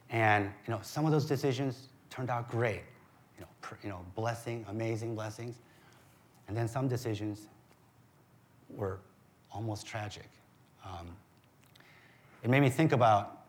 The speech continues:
um, there was a young man who, who grew up in this church, who, uh,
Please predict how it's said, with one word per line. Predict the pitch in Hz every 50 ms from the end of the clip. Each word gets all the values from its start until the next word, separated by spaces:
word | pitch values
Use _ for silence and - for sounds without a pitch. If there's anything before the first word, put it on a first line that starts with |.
| _ - -
um, | 104 104 98 98 92 92 92 92 92 - - _ _ - -
there | 123 127
was | 127 123
a | 120
young | 135 143 156 156 135
man | 127 123 127 127 123
who, | 113 120 117 113 110 107 101 101 - - _ - - - _ _ _
who | - - 127
grew | 117 - 123
up | 123 120 123
in | 131
this | 123 113 101 -
church, | - - 151 139 101 87 - - - - - - - - - _ - - - -
who, | - - 123 117 110 107 110 - - - - - - - - - - - - -
uh, | - 110 107